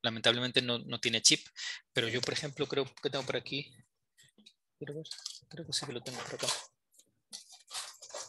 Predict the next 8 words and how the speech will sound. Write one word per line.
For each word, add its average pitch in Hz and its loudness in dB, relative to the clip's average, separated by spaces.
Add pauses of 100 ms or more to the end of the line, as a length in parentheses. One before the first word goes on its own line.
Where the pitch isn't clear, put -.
(1700)
Yo 135 2
tengo 156 4
mi 156 6
documento, 139 4
como 117 0
soy 135 8
espa-, 156 4
español, 147 4